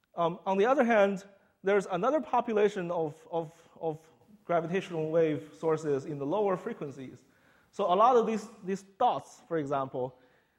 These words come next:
they are in this frequency scale because they're all involving black holes of ten to the six solar masses or ten to the five solar masses.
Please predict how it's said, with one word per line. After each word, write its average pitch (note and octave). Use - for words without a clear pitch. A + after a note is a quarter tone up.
they G#3
are G#3
in F3+
this A3
frequency G3+
scale E3+
because D#3+
they're D#3+
all G3
involving E3+
black D#3+
holes D3+
of C#3
ten E3+
to D#3+
the D3+
six D3
solar D#3+
masses A#2+
or A#2+
ten D3+
to D3
the D3
five C3
solar D#3
masses. A2